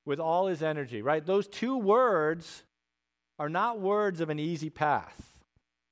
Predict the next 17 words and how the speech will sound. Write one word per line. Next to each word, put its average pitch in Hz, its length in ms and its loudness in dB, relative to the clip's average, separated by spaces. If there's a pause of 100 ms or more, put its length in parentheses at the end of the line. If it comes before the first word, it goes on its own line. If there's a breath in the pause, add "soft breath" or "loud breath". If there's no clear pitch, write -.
(460)
Paul's 185 240 -2
saying, 170 220 -4
"Hey, 156 100 -2
God's 160 260 -2
called 170 340 2
me 220 120 -2
to - 120 -8
this. 175 300 2
I'm 131 160 -4
in 151 120 -4
this 170 140 -6
chapter 185 600 0
<clears throat> - 80 -20
where 135 240 -4
I'm 127 80 -6
church 185 380 -2
planting 160 500 -2